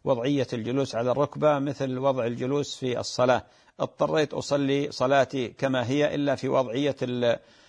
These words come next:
الجلوس، أنهض وأجلس على الكرسي، إلا أنني كلما أحاول الجلوس بعد الجلوس مباشرة يحدث الآلام، بصراحة لا أشعر بلذة الصلاة إلا وأنا ساجد على الأرض، إلا أنني كنت أصلي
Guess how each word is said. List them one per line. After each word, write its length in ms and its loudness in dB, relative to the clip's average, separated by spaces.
الجلوس، 640 0
أنهض 300 2
وأجلس 420 2
على 160 -2
الكرسي، 420 -6
إلا 180 -2
أنني 240 -2
كلما 460 -2
أحاول 420 0
الجلوس 440 -4
بعد 220 -2
الجلوس 420 -4
مباشرة 520 -2
يحدث 380 -4
الآلام، 500 -2
بصراحة 460 -2
لا 200 -2
أشعر 260 -6
بلذة 480 0
الصلاة 400 0
إلا 260 0
وأنا 280 0
ساجد 440 -2
على 200 0
الأرض، 300 0
إلا 220 0
أنني 260 -2
كنت 280 -6
أصلي 500 -2